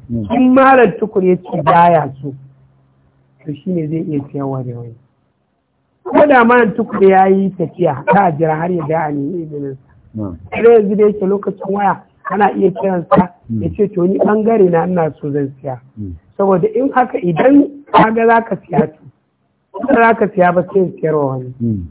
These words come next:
Speaker 2: Wannan shi ne ƙa'ida a shufa, amma ƙa'idar shufa a wajen jumhur shi ne ya zamanto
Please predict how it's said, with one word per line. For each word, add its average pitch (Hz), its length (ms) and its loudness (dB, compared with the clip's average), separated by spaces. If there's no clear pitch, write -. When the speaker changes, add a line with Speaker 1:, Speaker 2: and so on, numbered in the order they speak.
Speaker 2:
Wannan 269 260 4
shi 240 180 -4
ne 220 160 6
ƙa'ida 190 420 0
a 151 100 -2
shufa, 165 440 -8
amma 180 360 -2
ƙa'idar 302 460 0
shufa - 360 -10
a 175 140 0
wajen 180 340 -2
jumhur 160 380 -6
shi 214 180 -4
ne 202 180 4
ya 165 80 0
zamanto 185 520 -4